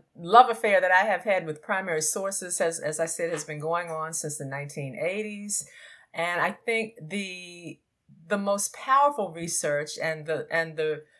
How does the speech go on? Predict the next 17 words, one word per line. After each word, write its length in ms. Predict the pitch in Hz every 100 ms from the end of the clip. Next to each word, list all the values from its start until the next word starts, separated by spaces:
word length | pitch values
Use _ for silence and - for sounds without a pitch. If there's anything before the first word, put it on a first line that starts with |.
| _
the 100 | 185
research 520 | 185 254 277 220 185 -
that 120 | 180
has 220 | 170 156
affected 500 | 151 - 208 196 160
me 160 | 214 359
the 120 | 220
most 400 | 139 120 123 -
has 160 | 156
been 260 | 147 170 165 -
for 180 | 170 160
a 60 |
project 480 | 160 196 185 190 165
that 100 | 156
I'm 180 | 147 147
working 300 | 156 165 151
on 300 | 143 139